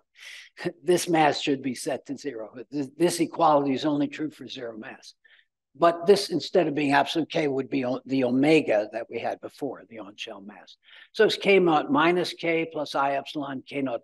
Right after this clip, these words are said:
plus K minus I epsilon. And then here it's K naught minus P naught minus the absolute value of K minus P plus, and then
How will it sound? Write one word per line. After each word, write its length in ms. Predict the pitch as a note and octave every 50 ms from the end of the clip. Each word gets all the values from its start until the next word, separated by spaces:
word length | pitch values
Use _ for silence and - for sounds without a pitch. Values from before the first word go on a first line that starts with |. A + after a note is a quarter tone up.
| _
plus 260 | - - D#3+ D3 - -
K 260 | - - C3+ C3 B2+
minus 460 | B2 A#2 A#2 B2+ A#2 - - - -
I 160 | C#3 A#2 A#2 A#2+
epsilon. 420 | A#2 A2+ - - - _ - - _ _ _ _ _ _ _ _ _ _ _ _ _ _ _ _ _ _ _ _ _ _
And 200 | - G#3 G#3 G#3+
then 280 | G#3 G#3 G3+ G3 F#3+ F3+
here 380 | C3+ D#3+ F#3 F3+ F3 F3 E3+ -
it's 220 | - D3+ C#3 -
K 220 | - - - F#3 F3
naught 220 | E3 D#3+ D3+ D3
minus 340 | D3+ D3+ D3+ D3+ D#3+ D3 -
P 220 | - - A#3+ C4
naught 260 | B3 G3 C#3+ F#2 - - _ -
minus 420 | C3+ C#3+ D3 C#3 C#3+ C3+ - -
the 120 | - C#3+
absolute 360 | B2+ C3 C#3+ - - D#3 C3+ A#2
value 320 | C#3+ C3 B2 B2 B2 A#2
of 120 | A#2 -
K 180 | - - C3+ B2+
minus 320 | B2+ A#2+ A#2 A#2 A#2 -
P 280 | - - C3 B2 G#2+ G#2 -
plus, 500 | - - G3+ G3 F#3+ F3+ - - - - -
and 180 | D3 C3+ C3
then 340 | A#2+ B2 B2 A#2 A#2 A#2 A2+